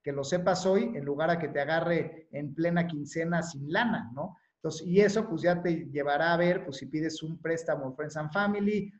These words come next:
o si reduces gastos desde ahorita y quitas un par de personas, o sea, ya irás viendo qué hacer, ¿no? Pero justamente creo que los problemas de administración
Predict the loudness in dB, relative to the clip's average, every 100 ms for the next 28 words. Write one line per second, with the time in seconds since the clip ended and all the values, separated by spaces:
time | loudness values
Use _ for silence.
0 | _ -8 -6 -2 -2 -2 -2 -2 -2 -4
1 | -4 -4 -2 0 0 0 -2 -4 -6 -6
2 | -6 -4 -2 -2 -4 -4 0 2 4 2
3 | 0 -8 -20 _ -8 0 2 4 4 2
4 | 2 2 0 0 0 0 -4 -4 -4 -4
5 | -2 -2 -2 0 0 0 0 0 -2 -2
6 | 0 0 -2 -4 -8 -12 -8 -6 0 0
7 | 0